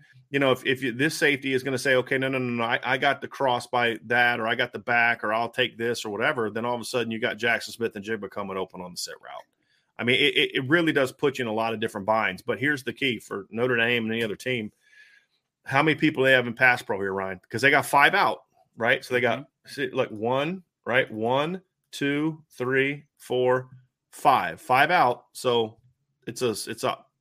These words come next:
Speaker 1: five-man protection.
Speaker 2: Yep.
Speaker 1: This is why it's important to get pressure on the quarterback. Is, look, they're gonna, they're gonna attack your coverage with as many options as they can, as often as they can. Now, they'll put their backs in pass pro, and they'll do some, some,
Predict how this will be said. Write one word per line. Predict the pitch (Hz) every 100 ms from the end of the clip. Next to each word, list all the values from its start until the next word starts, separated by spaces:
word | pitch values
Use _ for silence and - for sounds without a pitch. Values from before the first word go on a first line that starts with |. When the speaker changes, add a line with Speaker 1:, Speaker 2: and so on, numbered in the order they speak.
| -
Speaker 1:
five-man | 110 117 135
protection. | 127 - 202 - - _ _ _ _ -
Speaker 2:
Yep. | 127 - _ _ -
Speaker 1:
This | 110
is | 135
why | 139
it's | 139
important | 139 147 147
to | 143
get | 139
pressure | 156 147 156
on |
the | 143
quarterback. | 156 165 117 92 - _
Is, | 123 107 - - - _ _ _
look, | 135 135
they're | 123 147
gonna, | 185 165
they're | 123
gonna | 165 214
attack | 127 - 147 151
your | 151 131
coverage | - 143 143 170 165
with | 117
as | 110
many | 117 135 156 151
options | 123 131 127 117
as | 110
they | 110
can, | 95 - 127 110 92 -
as | 104 -
often | 117 131 120
as | 104
they | 95 90
can. | - 90 -
Now, | 110
they'll | 135 170
put | 202 190
their | 185
backs | 151 135 -
in | 120
pass | 113 104
pro, | - 110
and | 131 165 - - _
they'll | 147 240
do | 240
some, | 247 220 196 185
some, | - 190 180